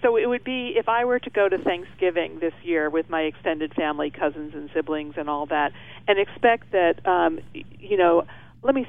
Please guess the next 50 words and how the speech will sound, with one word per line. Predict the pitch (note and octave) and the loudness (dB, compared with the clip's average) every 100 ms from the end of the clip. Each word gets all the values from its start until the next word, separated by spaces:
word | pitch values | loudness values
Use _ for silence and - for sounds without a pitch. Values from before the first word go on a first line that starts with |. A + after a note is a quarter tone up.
| - | 0
see | |
if | G#3+ - | 0 4
they'll | F3 E3 | 4 4
all | F3 E3+ | 4 2
come | - F3+ | -2 -4
around | E3+ E3 E3 E3 | 0 2 2 0
to | - | 0
me | E3+ | -2
and, | D#3 D#3 | -2 -4
you | F3+ | -2
know, | D#3+ | 0
ask | D#3 D#3 - | 2 0 -2
me | F3+ | -4
about | D#3 E3 D3+ | 0 0 0
the | |
book | - E3 D#3 | 0 0 0
and | E3 | -4
how | - | -4
the | D#3+ | -2
book | E3 D#3+ - | -2 -2 0
is | D#3+ - | -2 0
doing. | E3+ D#3 - - - B3 | -2 -2 -8 -18 -4 0
I'm | D4 E4+ - | 2 2 2
setting | B3 A3 | 2 2
myself | G3+ F#3+ - F#3+ - | -2 -2 0 0 2
up | C4 - | 0 0
to | - | -6
be | G3+ | 0
disappointed. | F#3+ - E3 E3 D#3 D#3+ - - - - - | 2 0 -2 -2 -2 -4 -6 -8 -18 -20 -4
I'm | G3 - | -4 2
setting | A#3+ A#3 G#3+ | 2 2 2
up | F#3 - | 0 0
that | F#3+ - F3+ - | -2 2 0 0
I | - F#3 | -4 0
have | A3 | 2
an | G3+ | 2
expectation, | G3 - G3 - C#4+ C#4+ G3 | 0 2 0 2 2 2 -2
and | F#3 G3+ | -2 2
then | G#3 | 4
if | G3+ | 4
they | G#3 G#3+ | 2 4
don't, | C#4 C4+ F#3+ | 4 2 2
I'm | G#3 | -2
gonna | G#3+ | 0
be | G#3+ | 2
like, | G#3+ G3 - | 4 2 0
"Well, | G#3+ G#3+ G#3+ | 2 2 2
why | B3 E4 | -2 -2
didn't | F#4 E4+ - - - | 0 -2 -4 -6 -4
she | B3+ G#3+ G#3 | -4 -4 -8